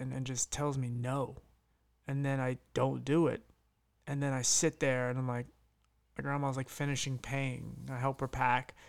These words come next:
and she's finishing paying. So I go and sit on the bench and just wait for her.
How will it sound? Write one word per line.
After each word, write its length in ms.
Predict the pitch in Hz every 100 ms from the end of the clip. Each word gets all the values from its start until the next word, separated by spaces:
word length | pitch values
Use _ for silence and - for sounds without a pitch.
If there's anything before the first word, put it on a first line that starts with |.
| - - -
and 100 | 139
she's 200 | 131 151
finishing 440 | - 156 139 - 135
paying. 280 | 139 139 131
So 80 | 151
I 60 |
go 160 | 156 147
and 120 | 139
sit 180 | - 139
on 120 | 135
the 80 | 127
bench 480 | 123 123 123 - 185 - -
and 100 | 131
just 180 | 123 127
wait 220 | 127 127
for 160 | 123
her. 280 | 117 117 110